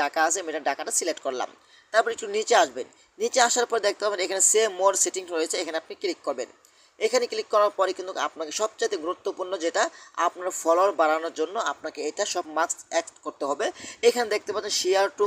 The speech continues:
group, এখানে আপনি ক্লিক করবেন। এখানে ক্লিক করার পরে দেখতে পাবেন এখানে আপনি আগে থেকে অনেকগুলো গ্রুপে অ্যাড হয়ে নেবেন। সেটা কীভাবে অ্যাড হবেন আমি আপনাদেরকে দেখিয়ে দিচ্ছি। দেখতে পাচ্ছেন এখানে লেস টেকনোলজি, ঠিক আছে? আমি যেহেতু টেকনোলজি বিষয়ে, এ, কথা বলি অথবা ভিডিও তৈরি করি,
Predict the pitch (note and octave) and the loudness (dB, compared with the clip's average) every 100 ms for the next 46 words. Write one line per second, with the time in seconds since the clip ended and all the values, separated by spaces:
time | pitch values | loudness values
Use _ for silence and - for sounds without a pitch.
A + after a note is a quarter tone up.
0 | D#3+ D3 D3+ - - D#3+ D#3 - D#3 - | 0 0 -2 -2 -8 -8 -6 -6 -6 -4
1 | D#3 - C3+ B2 - - - - G#3+ A#3+ | -6 -2 -4 -4 -10 -18 -12 -4 -2 -2
2 | A#3+ A3 - G#3 G3+ - F#3 F3 - F#3+ | -2 -4 -2 0 0 2 0 0 -2 -2
3 | F#3+ F3 E3 F#3+ G#3+ - - - E3 - | -2 -2 -4 -4 -10 -10 -16 0 0 0
4 | G#3 - F3 G4 A3 G3+ G#3 D#3+ F3 E3 | -4 -2 -2 -2 -6 -6 0 2 2 0
5 | F#3+ E3+ D#3+ F3 G#3 G#3 - G3 - D3+ | 0 0 -2 -4 -2 -2 0 -2 -2 -8
6 | D3 E3+ G3+ F#3+ F#3+ F3 F3 E3+ D3 C#3+ | -6 -6 -4 -6 -6 -6 -4 -2 -2 -4
7 | D3 E3+ D3 C#3 D3+ G#3 G#3 - D#3 - | -6 -4 -4 -8 -8 -2 -2 -2 -6 -6
8 | B2 - - - D#4+ A3 A3+ A3+ G#3+ F#3 | -16 -16 -20 -4 0 2 4 2 2 -2
9 | G#3 A#3+ C4+ - _ D#3+ G3+ A3 - F#3+ | -2 -4 -4 -10 _ 0 2 2 0 -2
10 | F#3+ F#3 F3 A3 A#3+ G3 E3+ D3 F3 F3+ | -2 -2 0 0 -2 -4 -2 -2 -2 -4
11 | F#3+ - E3+ F3+ G3 F3 E3+ E3 F3 - | -4 -2 -2 -2 -8 -4 -2 -2 -2 -6
12 | - D#3 D#3 D3 D3 D3 F3 E3 E3 D#3+ | -4 0 0 0 -2 0 0 -2 0 2
13 | D#3 D#3 F3 F3+ F3 D#3 E3 | 2 0 -4 -2 -2 -2 0